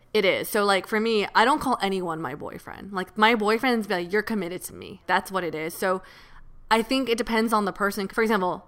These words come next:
the weight of boyfriend, girlfriend is really heavy for me. I wouldn't want them to call me that right away. For me, it's like a mental, it's a gut check. I'm like, "Do I think this relationship is progressing to a point where, like, yeah, to the, to the point of a title?"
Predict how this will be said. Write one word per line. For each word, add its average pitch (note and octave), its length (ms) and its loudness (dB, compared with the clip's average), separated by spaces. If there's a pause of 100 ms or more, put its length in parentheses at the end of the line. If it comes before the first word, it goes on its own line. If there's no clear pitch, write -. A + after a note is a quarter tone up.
(440)
the G#3+ 180 2
weight A3+ 320 4
of G#3 160 4
boyfriend, F#3+ 400 2
girlfriend F3+ 340 -2
is F3 160 -4
really G3 220 0
heavy F#3+ 340 -2
for A#3+ 200 -6
me. C#4+ 280 -8 (220)
I A3+ 80 8
wouldn't C#4 280 4
want A3 200 6
them A3 140 0
to F#3+ 60 0
call A3 260 0
me A#3+ 140 0
that E3 140 0
right C3 180 -6
away. B2 320 -6 (120)
For C#4 140 6
me, D4 120 0
it's D4 120 -2
like B3 160 -2
a G3+ 60 2
mental, G3 680 -2 (140)
it's - 100 -10
a A3 60 -2
gut F3+ 320 -2
check. A3+ 140 -8
I'm G#3+ 60 -6
like, F3+ 180 -6
"Do A#3+ 120 2
I A#3+ 100 4
think C#4 280 -6
this G#3+ 240 2 (140)
relationship G3 380 0
is F#3 80 -6
progressing F#3+ 640 -2
to F#3 100 -6
a E3+ 60 -6
point E3+ 200 -10
where, F3 100 -6
like, E3+ 160 -6 (300)
yeah, E3 280 0 (220)
to A3 160 -2
the, F3+ 300 -2
to G#3 100 -6
the G3 80 -10
point A3+ 120 -2
of F#3+ 60 -4
a D#3+ 40 -4
title?" E3 560 -8